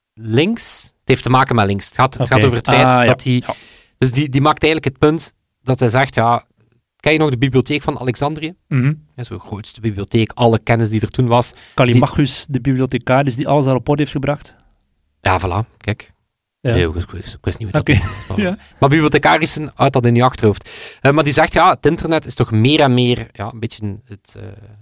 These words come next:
Speaker 1: allee, het is niet dat hij dat zegt van Alexandrië, maar bon, hij zegt: ja, het is toch meer en meer een soort, ja,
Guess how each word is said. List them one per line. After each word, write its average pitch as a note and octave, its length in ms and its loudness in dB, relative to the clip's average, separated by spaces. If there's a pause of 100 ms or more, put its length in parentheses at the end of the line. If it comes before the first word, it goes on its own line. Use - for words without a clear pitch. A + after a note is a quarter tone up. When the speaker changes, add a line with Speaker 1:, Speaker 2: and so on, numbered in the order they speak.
(120)
Speaker 1:
allee, G2 220 -12 (100)
het - 100 -20
is - 80 -18
niet A#2+ 120 0
dat A2 140 2
hij G#2+ 120 4
dat B2 140 4
zegt B2 180 -2
van A#2+ 120 -2
Alexandrië, A2+ 420 2
maar G#2 120 2
bon, A#2 180 4
hij A2 100 -2
zegt: A2+ 200 2
ja, A2+ 100 0
het A#2 100 -2
is - 100 -12
toch - 180 -8
meer A2 160 2
en A2 80 2
meer A2 180 2
een A2 80 -4
soort, - 220 -2
ja, A2+ 280 0